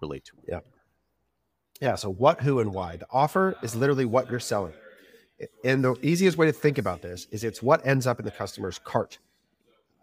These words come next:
Speaker 2: So this can be, people think offer, they often think discount. That's not what I mean here. I mean just what you are selling. Now, it could be a discount. The offer might be twenty percent off men's shorts. That could be the offer,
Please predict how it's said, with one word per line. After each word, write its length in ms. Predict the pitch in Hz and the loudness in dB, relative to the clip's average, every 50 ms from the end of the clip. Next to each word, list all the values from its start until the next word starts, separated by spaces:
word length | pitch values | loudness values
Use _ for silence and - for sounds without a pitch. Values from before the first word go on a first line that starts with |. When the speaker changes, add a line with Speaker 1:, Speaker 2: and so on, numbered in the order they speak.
| _ _ | _ _
Speaker 2:
So 260 | - - - 156 139 - - - - - | -6 0 0 0 0 0 -4 -14 -12 -6
this 340 | - 139 117 143 185 202 - | -4 0 4 6 6 6 4
can 360 | - - - 214 190 151 131 | 0 0 2 2 4 4 2
be, 560 | 117 113 113 123 139 170 190 190 - - _ _ _ _ - | 2 0 0 0 0 0 -2 -4 -8 -14 _ _ _ _ -4
people 240 | - 202 202 240 220 | 0 2 4 4 6
think 260 | - 175 139 - - | 6 4 2 2 0
offer, 320 | - 110 127 - 165 160 | -2 0 2 4 4 4
they 80 | 147 131 | 6 4
often 380 | 113 113 120 139 131 123 107 - _ _ _ _ _ _ _ _ - | 4 4 2 2 0 -2 -2 -6 _ _ _ _ _ _ _ _ -4
think 240 | 131 120 98 - - | -4 -4 -4 -4 -4
discount. 480 | 107 110 - - - 147 151 156 160 - _ _ _ 98 98 87 _ _ _ _ - | -4 -4 -4 -2 -2 -2 -2 -2 -6 -10 _ _ _ -20 -20 -20 _ _ _ _ 0
That's 180 | 147 151 - | 0 0 4
not 100 | 175 170 151 | 4 2 4
what 60 | 139 | 4
I 60 | 131 | 2
mean 200 | 117 113 107 98 | 2 0 -2 -6
here. 120 | 92 80 - _ _ _ _ _ _ _ _ - | -8 -12 -16 _ _ _ _ _ _ _ _ 4
I 140 | 131 143 | 4 6
mean 260 | 160 160 156 151 147 120 | 6 6 4 4 2 2
just 240 | 110 127 123 - | 0 -2 -2 0
what 180 | 120 127 120 104 | 0 0 0 0
you 80 | 120 113 | -2 -4
are 80 | 104 | -4
selling. 380 | 95 - - 110 101 87 85 90 | -4 -2 -2 -2 -2 -4 -4 -2
Now, 160 | 117 127 123 | -2 0 0
it 160 | 123 131 - | -2 -4 -4
could 180 | - - 180 190 | -2 -2 0 2
be 100 | 233 185 | 2 2
a 40 | 120 | 0
discount. 400 | 101 98 - - 123 123 123 - | 0 -4 -4 -2 -2 -2 0 -2
The 160 | 127 120 - | -4 -4 0
offer 340 | - 156 190 214 - 226 196 | 2 4 4 4 4 2 2
might 380 | 147 131 131 147 175 - - - | 2 4 4 4 4 2 0 0
be 360 | 143 156 139 110 92 - - _ _ _ _ - | 2 2 2 2 0 -4 -8 _ _ _ _ -4
twenty 260 | - - 175 180 185 | 2 4 6 6 6
percent 320 | 180 160 147 - 156 143 - - | 4 2 2 2 2 2 4 4
off 260 | 139 143 135 - - | 4 4 4 4 2
men's 260 | 120 131 139 139 117 | 4 4 4 4 2
shorts. 520 | - - - 135 123 107 - - - - - _ _ _ _ _ _ _ - | -2 -2 0 0 0 0 -2 -6 -16 -16 -16 _ _ _ _ _ _ _ -2
That 240 | 135 165 - - | -2 -2 -4 -4
could 240 | - - 240 254 254 | -2 2 2 4 4
be 100 | 233 151 | 4 2
the 140 | 113 104 101 | 2 2 0
offer, 360 | 98 92 - - 139 160 185 | 0 0 -2 -2 -2 -2 -2